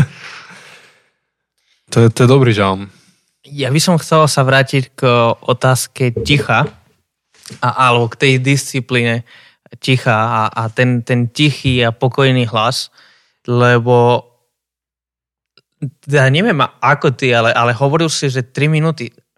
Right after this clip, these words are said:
Speaker 2: akože mne to príde strašne veľa, v smysle, že je to ťažké. Je ťažké byť v tichu, um, dlho. A ja, ja si spomínam pritom na jeden, jeden moment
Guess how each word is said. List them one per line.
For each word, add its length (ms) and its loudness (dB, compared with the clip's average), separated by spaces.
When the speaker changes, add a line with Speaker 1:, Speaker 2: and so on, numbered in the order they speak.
Speaker 2:
akože 220 -6
mne 160 0
to 100 -6
príde 220 0
strašne 500 -4
veľa, 400 0
v 300 -20
smysle, 420 -2
že 100 0
je 220 -2
to 100 -4
ťažké. 640 -4
Je 160 -4
ťažké 480 -2
byť 160 -6
v 160 -20
tichu, 300 -10
um, 460 -8
dlho. 640 -2
A 400 2
ja, 240 -8
ja 180 4
si 160 -2
spomínam 480 2
pritom 320 0
na 160 2
jeden, 460 0
jeden 340 2
moment 560 4